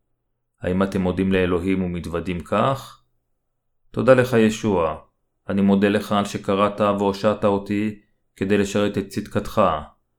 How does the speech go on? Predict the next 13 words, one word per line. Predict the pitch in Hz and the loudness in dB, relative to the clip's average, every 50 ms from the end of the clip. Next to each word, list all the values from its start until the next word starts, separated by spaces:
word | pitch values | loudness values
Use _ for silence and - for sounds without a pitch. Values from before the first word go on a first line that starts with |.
| _ _ _ _ _ _ _ - | _ _ _ _ _ _ _ -4
אני | 98 101 | -2 0
מודה | 104 101 101 101 110 | 0 2 2 4 6
לישוע | 110 110 107 104 104 101 - - 110 110 110 | 6 6 6 6 4 2 2 4 6 8 8
אשר | 107 - - 104 | 6 6 2 -2
הושיע | 101 101 98 - 113 110 | -2 -2 -2 0 2 2
אותי | 104 101 104 113 110 | 2 2 2 0 0
מכל | 104 98 98 - 107 104 | 0 0 0 0 -2 -2
חטאי | - - - - - 101 | -2 -4 -4 0 2 2
הבשר." | 101 98 95 95 - - 107 98 90 85 80 78 76 - - - _ _ _ _ _ _ _ _ _ _ _ _ _ _ _ _ _ - | 2 2 0 -2 -2 0 0 2 2 2 0 -2 -6 -10 -14 -20 _ _ _ _ _ _ _ _ _ _ _ _ _ _ _ _ _ -2
האם | - 92 95 101 | 0 2 2 2
אתם | 98 98 98 92 | 2 2 0 0
מודים | 92 87 92 92 92 | 0 0 0 0 0
לישוע? | 90 90 87 82 - - - 107 113 123 139 143 135 - | 0 0 0 -2 -4 -2 0 2 4 4 2 2 -2 -6